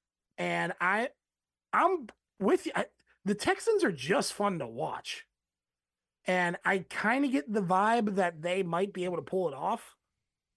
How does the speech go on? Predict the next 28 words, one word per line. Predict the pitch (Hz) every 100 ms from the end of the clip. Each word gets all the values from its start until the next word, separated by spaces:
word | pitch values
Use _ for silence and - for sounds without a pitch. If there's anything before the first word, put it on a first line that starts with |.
| _
And | 180 170
not | 190 214
just | 214 -
pull | 202 180
it |
off, | 170 196 - _ -
I | 175 233
think | 262 233 156
that | 143 175 190
might | 208 185
be, | 196 175 165 160 _
for | -
my | 147 202 277
money, | 180 151 143 139 - _ _ _ _ 156
the | 165 139
highest | 185 208 175
likelihood | 202 196 202 156 170
of | 156
a |
blowout | 151 156 160 147 170
game | 143 - 104 127 _ _ _ _ _ -
this | 170 147
coming | - 160 147
up | 139
weekend. | 127 117 127 113 -
I | 165
really | 156 160 175 160 135
do. | 127 113 120